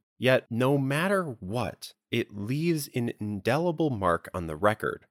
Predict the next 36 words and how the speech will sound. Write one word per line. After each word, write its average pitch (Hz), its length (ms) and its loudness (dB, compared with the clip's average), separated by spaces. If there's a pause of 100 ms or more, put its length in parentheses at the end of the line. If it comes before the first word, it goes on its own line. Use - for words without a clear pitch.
(140)
a 92 60 -2
burn 127 420 4
mark 82 320 2
appearing 92 440 -2
in 82 100 -6
the 85 160 -6
upper 123 240 0
right 92 260 4
of 87 140 -2
the 80 120 -2
bounding 82 360 0
box 76 260 -2
of 73 100 -8
the 76 140 -8
image, 104 440 -2 (180)
and 110 280 -2
consequently, 156 840 -2 (140)
it - 160 -2
leaves 120 340 0
an 113 260 -4
indelible 95 640 -2
mark 73 440 -8 (120)
on 80 200 -10
the 73 80 -12
band. 80 580 -6 (220)
So 160 420 2
then, 117 600 0 (160)
we 131 340 -2
move 139 300 2
on 107 240 2
to 117 480 -4
Shine 107 360 -2
On 92 200 4
You 98 80 -2
Crazy 85 340 -2
Diamond, 71 400 -4